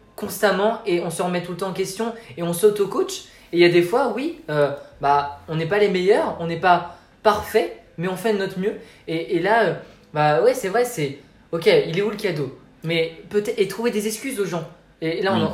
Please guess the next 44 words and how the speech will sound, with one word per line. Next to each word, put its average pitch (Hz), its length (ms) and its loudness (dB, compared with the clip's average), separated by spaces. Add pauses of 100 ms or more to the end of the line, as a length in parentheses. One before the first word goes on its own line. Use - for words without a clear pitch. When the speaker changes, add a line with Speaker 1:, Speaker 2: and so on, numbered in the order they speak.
Speaker 1:
on 160 80 -2
le 160 60 -4
disait 156 200 0
à, 165 180 8
à 147 80 2
Marion, 160 300 0
une, 156 320 -2 (140)
une 151 120 -6
de 147 80 -4
nos 147 120 -2
patientes, 151 280 -6
mais 180 220 -4 (220)
ok, 185 100 -8
elle 269 160 0
trouve 262 220 -4
des 220 160 -2
excuses. 233 340 -4
Speaker 2:
Ouais. 104 120 2 (120)
Speaker 1:
Fais 233 140 0
en 214 100 4
sorte, 220 240 2
et 185 40 2
elle, 175 220 0
elle 175 200 2
nous 175 80 4
a - 20 6
dit, 339 180 4 (200)
Speaker 2:
Euh, 127 100 -12
Speaker 1:
oh, 269 560 10
en 185 80 6
fait, 117 80 2
Speaker 2:
j'arrive 131 220 8
Speaker 1:
je - 60 -2
suis 143 80 6
Speaker 2:
pas. - 60 6
Speaker 1:
sûre, 247 140 8
elle 196 80 10
va 202 60 10
écouter 202 320 4
ce 202 80 -8
podcast. 180 500 -2 (140)
<laughs> - 160 -14
Et, 165 340 2 (240)
et, - 80 -2